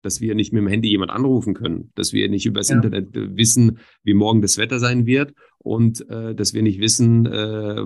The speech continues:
Speaker 1: wo der ganze Ausfall ist, ob das jetzt nur, äh, lokal beschränkt auf, auf, äh, auf den Ort oder auf die, auf, auf den, auf die, auf die,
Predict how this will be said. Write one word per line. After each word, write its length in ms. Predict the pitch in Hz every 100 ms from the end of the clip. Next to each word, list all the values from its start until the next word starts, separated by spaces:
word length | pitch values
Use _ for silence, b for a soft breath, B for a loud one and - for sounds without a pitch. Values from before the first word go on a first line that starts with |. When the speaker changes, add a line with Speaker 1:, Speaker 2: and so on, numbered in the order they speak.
| 87
Speaker 1:
wo 160 | 113
der 100 | 127
ganze 300 | 120 123 -
Ausfall 400 | - 123 - 123
ist, 300 | 139 139 -
ob 280 | 101 104 98
das 140 | 110 110
jetzt 180 | 107
nur, 300 | 113 107 101
äh, 60 | 113
lokal 480 | 101 92 - 101 139
beschränkt 420 | - - 123 120
auf, 300 | 107 101 -
auf, 320 | - 95 - _ b b b
äh, 440 | 95 95 98 101
auf 400 | 92 98 - -
den 140 | - -
Ort 260 | 95 123
oder 160 | 117 107
auf 80 | 95
die, 300 | 101 98 98
auf, 180 | - 90 -
auf 180 | 95 -
den, 300 | 92 90 90
auf 120 | -
die, 280 | - 95 90
auf 180 | 87 -
die, 280 | 90 87